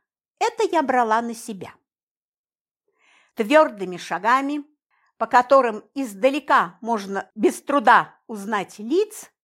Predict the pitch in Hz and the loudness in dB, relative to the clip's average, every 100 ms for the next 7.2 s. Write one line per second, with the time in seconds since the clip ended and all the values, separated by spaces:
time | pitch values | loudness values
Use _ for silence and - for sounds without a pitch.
0 | _ - 233 233 269 269 302 240 196 190 | _ 2 2 2 -4 -2 0 0 -2 -6
1 | 190 180 247 214 208 - - 180 170 170 | -6 -8 -2 2 2 0 -16 -12 -12 -4
2 | 214 311 - - 254 254 _ _ _ _ | -2 -2 -4 -16 -16 -16 _ _ _ _
3 | _ - 220 349 269 294 285 294 294 294 | _ -2 2 2 2 0 2 0 -4 0
4 | 311 320 254 190 - 190 196 190 208 196 | 0 0 -2 -4 -6 -10 -10 -6 -2 -2
5 | 170 165 - 165 170 - 269 370 359 349 | -4 -8 -12 -10 -8 0 0 -2 -10 -16
6 | _ _ _ _ _ _ _ 196 208 302 | _ _ _ _ _ _ _ -8 -2 0
7 | 415 392 | -2 -6